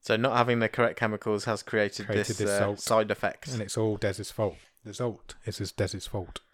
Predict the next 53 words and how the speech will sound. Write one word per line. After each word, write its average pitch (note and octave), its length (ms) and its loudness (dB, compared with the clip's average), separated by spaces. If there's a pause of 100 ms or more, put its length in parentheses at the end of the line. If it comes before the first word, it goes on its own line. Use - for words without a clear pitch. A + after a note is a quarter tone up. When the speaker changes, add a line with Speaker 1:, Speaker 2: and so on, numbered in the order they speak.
(120)
Speaker 1:
But E3 120 6
the E3+ 100 8
R F3+ 160 10
and D3+ 100 6
D E3 160 8
guy, C#3+ 300 8 (420)
who's D3 240 2
is D#3 200 -2
called D3 200 4
Nick, D#3 340 2
by A2+ 120 6
the A2+ 80 2
way, B2 180 0 (220)
good A#2+ 160 2
name. A2 180 6
Speaker 2:
<laughs> - 240 8
Good B2+ 140 4
name. C#3 180 10
Speaker 1:
Uh, - 40 2 (140)
he D#3 340 4 (440)
Speaker 2:
I C3+ 60 4
think C#4+ 140 2
Mister A3 200 6
Nussbaum D#3+ 380 6
was A2 100 -4
called C3 160 0
Adam. F#3 240 -2 (180)
Speaker 1:
Was - 180 4
he? A3+ 100 4 (100)
Speaker 2:
I F#3+ 80 10
think B3+ 200 8
so, - 140 -6 (320)
'cause E3 120 2
he F#3 60 8
was F3 100 2
definitely F3 440 6
a - 40 6
Nussbaum. D3+ 500 0
Speaker 1:
Yeah, C3+ 140 2
he A#2+ 60 2
Speaker 2:
'Cause A#2 40 2
Speaker 1:
was A#2+ 80 4
Speaker 2:
there C3+ 120 10
Speaker 1:
a C3 80 6
Speaker 2:
was, A#2+ 120 4
there C3+ 80 4
was A#2 100 4
Speaker 1:
Nussbaum, A2 100 2
Speaker 2:
a D#3 60 8
Speaker 1:
wasn't C#3 160 4
he? - 60 -
Speaker 2:
Nussbaum, F#2 280 -4
yeah. A#2+ 140 -4